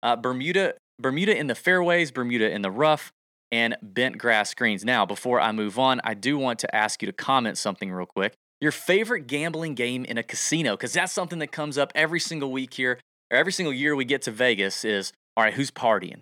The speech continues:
You know, who's the young college kid that's got a hankering to throw some dice or maybe have a stripper? You know, maybe do a little, a blow or something. We don't know. D J's not here anymore,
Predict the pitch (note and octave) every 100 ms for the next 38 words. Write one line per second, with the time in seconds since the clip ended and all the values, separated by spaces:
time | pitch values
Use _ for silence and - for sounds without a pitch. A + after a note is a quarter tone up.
0 | - G2+ F#2+ C3 B2 A#2 A2+ A2+ A2 A#2
1 | A2 G2+ - - F#2+ F#2 - G2 G2 G#2
2 | G#2+ G2 G2+ F2+ - G2 F#2+ G2 F2+ F#2
3 | F2 - F#2+ F#2 F2+ F#2 F2+ - - F#2
4 | - - _ _ _ G#2 F2+ F2+ G2+ G2
5 | G#2 G#2+ F#2+ G2 F2+ F2+ F2+ F#2 D2 C2
6 | - D2+ - F#2+ A2+ G2 F2+ F#2+ A#2+ B2+
7 | C3 A#2 A#2+ A2+ A#2+ A#2 A2 A2+ A2+